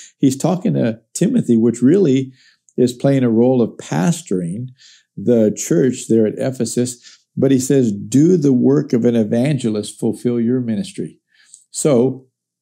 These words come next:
it gives us the impression that even as a pastor, you can do the work of an evangelist, but it al-, it gives us the impression that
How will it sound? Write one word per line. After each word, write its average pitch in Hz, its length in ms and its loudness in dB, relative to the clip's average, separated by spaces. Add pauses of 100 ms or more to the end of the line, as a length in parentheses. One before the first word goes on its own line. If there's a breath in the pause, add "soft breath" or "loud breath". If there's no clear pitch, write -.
(460)
it 113 140 -2
gives 143 240 0
us 127 220 -2
the 120 100 2
impression 110 800 -4
that 107 320 -4 (260 soft breath)
even 165 320 2
as 127 180 0
a 117 60 -2
pastor, 156 460 -4
you 107 180 2
can 107 200 -4
do 123 140 2
the 110 120 0
work 110 280 -4
of 92 80 -6
an 92 80 -4
evangelist, 110 720 0 (420 loud breath)
but 135 220 0
it 135 100 0
al-, 131 280 0
it 117 160 2
gives 135 200 0
us 117 120 -4
the 127 100 0
impression 123 640 -2
that 117 260 0